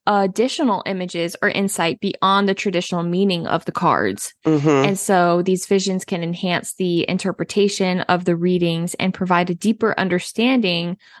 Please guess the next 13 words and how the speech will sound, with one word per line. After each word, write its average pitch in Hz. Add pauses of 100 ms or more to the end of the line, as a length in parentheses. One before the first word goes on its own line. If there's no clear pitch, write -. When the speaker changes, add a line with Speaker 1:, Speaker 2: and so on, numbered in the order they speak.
(140)
Speaker 1:
of 196
that 160
situation. 139 (320)
Speaker 2:
Mm-hmm. 143 (540)
Speaker 1:
You 240
can 262
also 262
use 247
runes 233
and -
other 208
oracle 185
systems. -